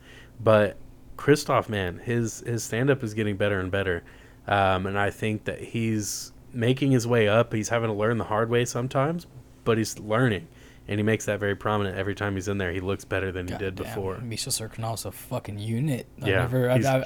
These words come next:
Speaker 2: I've,
Speaker 1: giant.
Speaker 2: I don't think I've ever
Speaker 1: <laughs>
Speaker 2: seen him fight. I've, oh, I've seen his name a lot, but his fights always get canceled.
Speaker 1: Yeah.
Speaker 2: Um, I guess he's dropping down to, he's dropping down to middleweight. That's what it is too.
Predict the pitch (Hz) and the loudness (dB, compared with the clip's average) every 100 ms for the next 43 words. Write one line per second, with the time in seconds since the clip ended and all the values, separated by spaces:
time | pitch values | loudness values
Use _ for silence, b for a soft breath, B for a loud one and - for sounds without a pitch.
0 | - 107 98 92 170 180 175 165 165 143 | 4 4 4 6 8 8 8 6 8 6
1 | - 143 120 - 139 127 117 117 131 127 | 6 4 2 -2 2 2 4 4 6 6
2 | 131 175 165 165 143 143 127 110 - 135 | 6 4 4 4 4 4 2 -2 0 0
3 | 135 131 131 117 101 - 117 110 95 92 | 0 0 0 0 -4 -4 -4 -4 -4 -8
4 | - B B 113 101 92 - - - 139 | -12 B B 6 6 6 2 -16 -6 4
5 | 123 120 117 110 107 104 104 117 131 135 | 6 6 6 4 0 -2 -4 0 0 2
6 | 135 113 113 - - 123 127 127 135 123 | 2 2 2 2 0 0 0 2 2 2
7 | 127 120 113 127 127 190 151 131 180 147 | 2 0 0 0 2 2 2 2 2 2
8 | 165 117 107 - - - - - - - | 0 -2 -4 -8 -18 -20 -20 -20 -20 -6
9 | 131 135 135 113 113 113 - - 131 107 | -2 0 2 2 0 0 0 2 2 0